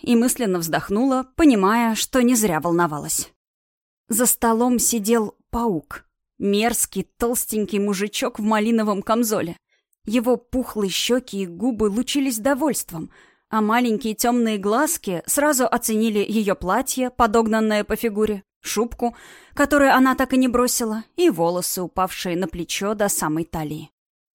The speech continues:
«Добрый день». Лиза решила быть вежливой. «А, новенькая. За жильем?» Она осторожно кивнула. «Садись, милая, садись».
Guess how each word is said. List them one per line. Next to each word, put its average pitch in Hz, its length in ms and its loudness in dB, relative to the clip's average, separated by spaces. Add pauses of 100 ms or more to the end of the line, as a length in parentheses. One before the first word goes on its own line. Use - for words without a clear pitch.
(500)
«Добрый 240 360 2
день». 190 320 -2 (320)
Лиза 226 340 2
решила 202 380 0
быть 208 160 -4
вежливой. 160 560 -6 (280)
«А, 277 640 4
новенькая. 185 800 -4 (520)
За 226 200 0
жильем?» 285 440 4 (560)
Она 208 260 2
осторожно 196 500 -2
кивнула. 180 480 -4 (300)
«Садись, 381 500 -4
милая, 170 400 -6
садись». - 640 -4